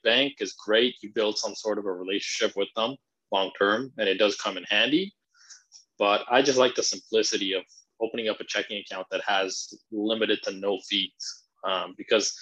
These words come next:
those fees can add up, right? If the bank, you know, some banks will tell you you need to maintain a balance of three thousand dollars. Well, if you're eighteen, you might not have that money, right? <laughs> You might have a negative balance, if anything, <laughs> right? So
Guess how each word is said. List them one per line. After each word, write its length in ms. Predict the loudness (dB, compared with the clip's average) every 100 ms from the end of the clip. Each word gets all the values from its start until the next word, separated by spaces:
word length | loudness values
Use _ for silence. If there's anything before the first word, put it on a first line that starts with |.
| -16 -10 4
those 180 | 4 8
fees 240 | 6 6
can 140 | 6
add 200 | 6 4
up, 140 | 2 -2 -2
right? 240 | 0 -2 _ _ _ -20 _ -2
If 140 | 0
the 80 | 2
bank, 320 | 4 4 4 -6 _
you 100 | 0
know, 80 | 2
some 220 | 4 4
banks 240 | 6 4 2
will 80 | 2
tell 200 | 4 4
you 120 | 2
you 120 | -2
need 140 | -6
to 80 | -8
maintain 400 | -2 -2 0 -2
a 60 | -2
balance 400 | -2 -2 -2 -6
of 60 | -12 -4
three 160 | -2 4
thousand 300 | 4 4 -2
dollars. 520 | -10 -14 -18 -20 -4
Well, 200 | 4 6
if 220 | 6 4 2
you're 120 | 6
eighteen, 680 | 6 6 2 4 2 0 -10 _ _ _ _ _ _
you 80 | 0
might 140 | 4 4
not 140 | 6
have 260 | 6 6 6
that 160 | 0 0
money, 220 | -14 -10 0
right? 220 | 2 4
<laughs> 40 |
You 60 | 6
might 160 | 8 8
have 160 | 8
a 60 | 4
negative 380 | 4 4 4 0
balance, 340 | -4 -6 -6 -6
if 140 | -4
anything, 360 | -4 -6 -14 -10
<laughs> 180 | -4 2
right? 120 | 4
So 340 | 4 4 4